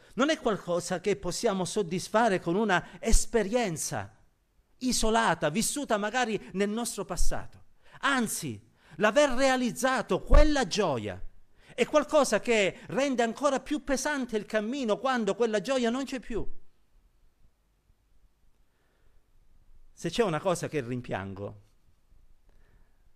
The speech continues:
è una pizza alla norma che ho mangiato a Messina quando ero universitario. Mamma, quanto era buona. Non ne ho mai più assaggiato uno uguale. E fin quando non ne assaggerò uno uguale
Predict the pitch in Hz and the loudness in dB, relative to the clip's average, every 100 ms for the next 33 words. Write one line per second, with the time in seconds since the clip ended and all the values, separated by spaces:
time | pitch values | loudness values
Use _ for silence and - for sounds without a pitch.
0 | - _ - - 170 139 110 - - 135 | -20 _ -20 -8 -4 -2 -4 -10 -8 -6
1 | 135 220 - 131 123 117 139 143 135 127 | -6 -8 -8 -6 -4 -4 -4 -6 -8 -10
2 | - - 113 110 117 135 120 113 113 139 | -12 -10 -8 -6 -6 -8 -8 -8 -10 -10
3 | 123 107 101 113 104 101 98 - 104 87 | -10 -10 -10 -10 -10 -12 -14 -16 -16 -16
4 | 80 90 _ - - _ - 147 123 110 | -16 -20 _ -20 -20 _ -14 -12 -10 -12
5 | 120 104 120 107 110 110 - - - - | -12 -12 -16 -16 -16 -18 -20 -20 -20 -20
6 | - - - _ _ - - - _ 131 | -20 -20 -20 _ _ -20 -20 -20 _ -6
7 | 135 135 151 139 - 135 123 110 123 120 | -4 -2 -4 -4 6 6 6 0 -6 -8
8 | 110 104 98 92 101 - _ - - - | -8 -6 -8 -8 -16 -20 _ -20 -20 -20
9 | - _ - - 135 - 135 208 156 139 | -20 _ -20 -16 -12 -8 0 0 2 -2
10 | 139 131 127 143 123 123 143 131 123 117 | -2 -4 -6 -6 -4 -4 -2 -2 -2 -2
11 | 113 127 135 139 | -2 -4 -6 -12